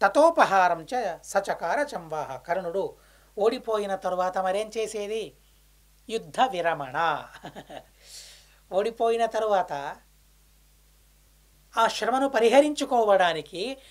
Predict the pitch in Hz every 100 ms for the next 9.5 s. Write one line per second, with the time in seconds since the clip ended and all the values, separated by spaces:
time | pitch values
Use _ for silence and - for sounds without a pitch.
0 | - 208 277 302 320 269 - 233 220 214
1 | 208 240 196 _ - - 277 339 320 285
2 | 277 226 202 - 170 147 254 165 170 156
3 | 175 180 160 156 180 160 - - - _
4 | - 196 202 170 185 196 - 156 151 147
5 | 170 - _ _ _ - 156 165 233 240
6 | 208 185 175 151 143 147 180 165 - _
7 | _ _ 147 147 190 262 - - 196 180
8 | 165 151 143 143 143 _ 143 165 196 202
9 | 202 202 311 202 190